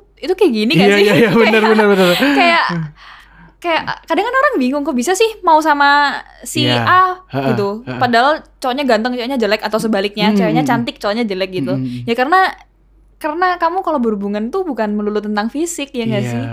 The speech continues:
Speaker 2: heeh, benar, benar.
Speaker 1: Gitu.
Speaker 2: Dan banyak, aku tahu banyak banget
Speaker 1: Heeh.
Speaker 2: orang yang ketika mereka nyari pacar nih, kriteria nomor satu tuh cantik gitu.
Speaker 1: Mm-mm.
Speaker 2: Ya aku nggak menyalahkan gitu.
Speaker 1: Iya.
Speaker 2: Cuman kalau menurutku sih kayak mau secakep-cakepnya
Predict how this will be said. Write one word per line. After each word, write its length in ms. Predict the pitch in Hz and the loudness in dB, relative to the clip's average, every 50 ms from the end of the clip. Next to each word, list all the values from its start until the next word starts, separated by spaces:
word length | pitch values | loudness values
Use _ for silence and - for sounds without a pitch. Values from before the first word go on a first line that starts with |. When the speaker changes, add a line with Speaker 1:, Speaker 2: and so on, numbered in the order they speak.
| 117 113 110 | -10 -10 -12
Speaker 2:
heeh, 220 | 131 - 127 123 123 | -14 -14 -14 -14 -14
benar, 220 | 123 - 123 123 120 | -12 -8 -8 -8 -8
benar. 180 | 120 117 120 120 - _ - | -8 -10 -10 -12 -14 _ -16
Speaker 1:
Gitu. 160 | 247 247 - | -16 -10 -2
Speaker 2:
Dan 140 | - 156 147 139 - - - - | -2 -2 -2 -2 -6 -8 -16 -10
banyak, 460 | - - 160 156 151 156 160 175 175 - - | -2 0 0 2 2 2 2 0 0 -2 -4
aku 160 | - 180 247 240 | -4 -2 -2 -2
tahu 200 | - 220 202 196 | 0 0 0 2
banyak 300 | 156 147 143 139 143 139 | 2 0 0 0 0 0
banget 240 | 143 139 127 143 - | -2 -2 -2 -4 -4
Speaker 1:
Heeh. 80 | - 147 | -4 -4
Speaker 2:
orang 300 | 143 139 151 156 156 170 165 156 | -2 0 0 0 0 0 0 0
yang 140 | 151 151 156 151 - - _ _ _ _ _ _ _ _ | 0 0 -2 -4 -6 -16 _ _ _ _ _ _ _ _
ketika 320 | - 160 160 160 - 160 151 | -10 -8 -8 -4 -2 -2 -2
mereka 320 | 156 156 147 - 156 156 156 156 156 - _ _ _ - | 0 -2 -2 -2 0 0 0 -2 -4 -6 _ _ _ -14
nyari 240 | 143 143 147 147 135 | -8 -8 -6 -6 -4
pacar 240 | 143 143 - 170 175 | -6 -4 -2 -2 -2
nih, 80 | 185 | -2
kriteria 480 | 160 - 151 147 - 147 143 143 147 147 | -2 -2 -4 -4 -4 -4 -4 -2 -2 -2
nomor 240 | 147 147 143 139 - | -4 -4 -4 -6 -10
satu 160 | 135 - 160 | -6 -4 -2
tuh 80 | 180 | -2
cantik 400 | 196 - 151 139 151 147 156 - | -2 -2 -2 -4 -4 -4 -6 -8
gitu. 160 | - 120 - 233 | -10 -8 -6 -6
Speaker 1:
Mm-mm. 400 | 226 - 185 202 202 208 208 - _ | -6 -6 -8 -12 -12 -12 -14 -12 _
Speaker 2:
Ya 160 | - 180 185 | 0 2 2
aku 160 | 196 262 311 320 | 4 6 6 6
nggak 160 | 190 143 156 | 6 6 4
menyalahkan 480 | 160 160 156 160 165 160 - 139 131 | 4 4 4 4 2 0 -2 -4 -4
gitu. 160 | 131 127 127 123 | -2 -4 -4 -4
Speaker 1:
Iya. 160 | 120 117 - | -4 -2 0
Speaker 2:
Cuman 400 | 160 170 220 254 277 294 262 - _ _ _ _ _ _ _ _ _ _ _ | 2 2 4 4 4 4 2 -2 _ _ _ _ _ _ _ _ _ _ _
kalau 220 | - - 202 208 220 | -2 2 4 4 6
menurutku 480 | 220 220 233 233 254 262 - - 226 | 6 6 6 6 4 2 2 2 0
sih 240 | 185 - - 147 139 | 0 2 0 -4 -2
kayak 480 | - 143 139 143 143 139 - - - - _ _ _ _ _ _ _ _ _ _ _ _ _ _ _ _ _ _ _ - | -2 -2 0 0 0 -2 -4 -6 -16 -20 _ _ _ _ _ _ _ _ _ _ _ _ _ _ _ _ _ _ _ -4
mau 160 | - 202 208 202 | 0 2 4 4
secakep-cakepnya 800 | 208 202 214 208 208 208 - 202 196 196 202 196 - 196 190 | 4 2 2 2 2 2 2 2 2 2 0 0 0 0 0